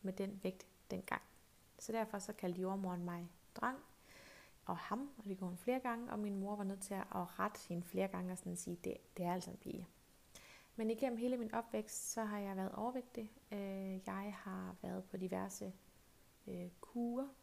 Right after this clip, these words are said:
Jeg har, har fået restriktioner på, at jeg må indtage mad. Men jeg har også, øh, været i hjem, hvor der har været sovs og kartofler, og jeg er opvokset på landet, og der hed det fredagsslik, eller belønning, hvis det var, at man havde gjort noget godt via mad.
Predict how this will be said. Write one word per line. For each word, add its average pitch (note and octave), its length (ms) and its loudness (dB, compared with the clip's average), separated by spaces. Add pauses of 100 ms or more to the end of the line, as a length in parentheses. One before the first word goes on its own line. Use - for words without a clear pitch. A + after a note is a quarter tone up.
(140)
Jeg F#3 480 -2
har, F#3 420 -8 (220)
har F3+ 240 0
fået F3+ 300 -2
restriktioner F#3+ 640 0
på, F#3 220 0
at F3+ 100 2
jeg F3 80 0
må F3 80 0
indtage F3+ 380 0
mad. G3 220 0 (760)
Men G#3+ 180 4
jeg G#3 80 4
har G3+ 80 4
også, - 240 -2 (180)
øh, F3+ 500 2
været F#3+ 240 4
i F#3 40 0
hjem, G3 240 -2
hvor G3 80 -2
der F3+ 80 0
har F3 120 0
været F3+ 180 -2
sovs - 280 -2
og F#3 60 -4
kartofler, B3 440 -4
og - 160 -2
jeg F#3+ 100 0
er F#3+ 40 0
opvokset F#3+ 500 -2
på - 100 -4
landet, G#3+ 360 0 (100)
og F#3 680 0
der G3+ 60 -2
hed F#3+ 160 2
det F3 100 0
fredagsslik, A#3+ 760 -2 (600)
eller G#3 160 4
belønning, G3+ 540 4
hvis F3 160 0
det F3 160 0
var, F3 140 4
at F3+ 60 2
man F3+ 160 0
havde F3 160 0
gjort F#3 300 2
noget F3 140 0
godt F3+ 240 0
via F3 160 4
mad. E3 240 0